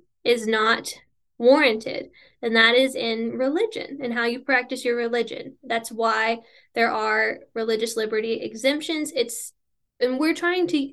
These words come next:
T S T is trying to use it in the way that it's meant, as a shield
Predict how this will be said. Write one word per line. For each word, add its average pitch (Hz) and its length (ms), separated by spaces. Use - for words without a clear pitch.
T 330 180
S 320 120
T 302 140
is 285 120
trying 254 280
to 269 80
use 226 280
it 220 220
in 240 80
the 240 100
way 233 200
that 226 100
it's 226 220
meant, 226 320
as 220 220
a 226 60
shield 294 760